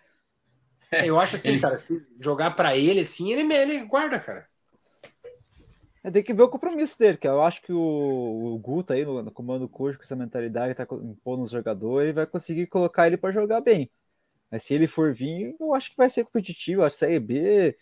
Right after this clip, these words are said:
Speaker 3: Cara, ano passado o Léo Gamalho foi artilheiro lá. Foi um dos melhores, melhores atacantes da Série B, pô. Você acha que o
Speaker 2: Ó,
Speaker 3: Diego não vai ser? Com
Speaker 2: o
Speaker 3: certeza
Speaker 2: Breno
Speaker 3: vai ser.
Speaker 2: mandou,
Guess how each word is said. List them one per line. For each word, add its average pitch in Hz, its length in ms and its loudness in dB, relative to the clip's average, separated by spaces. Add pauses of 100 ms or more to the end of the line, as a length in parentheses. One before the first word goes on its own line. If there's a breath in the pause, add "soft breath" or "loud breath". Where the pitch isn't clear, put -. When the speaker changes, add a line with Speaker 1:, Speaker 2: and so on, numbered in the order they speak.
(120)
Speaker 3:
Cara, 175 180 10
ano 170 120 2
passado 196 380 8
o 269 40 2
Léo 294 140 6
Gamalho 294 300 4
foi 330 140 2
artilheiro 214 560 4
lá. 185 260 2 (500)
Foi 160 120 2
um - 40 6
dos 180 80 -4
melhores, 190 300 6
melhores 185 400 6
atacantes 202 460 2
da - 20 -10
Série 151 180 4
B, 156 220 0
pô. 135 180 -4
Você 104 180 -6
acha - 180 -6
que - 80 -2
o 139 40 2
Speaker 2:
Ó, 127 280 12
Speaker 3:
Diego 143 320 6
não 135 120 -2
vai 135 100 2
ser? 160 280 0 (500)
Com - 180 -12
Speaker 2:
o - 0 -
Speaker 3:
certeza 131 400 8
Speaker 2:
Breno 165 100 6
Speaker 3:
vai 165 60 2
ser. 185 280 6
Speaker 2:
mandou, 139 300 10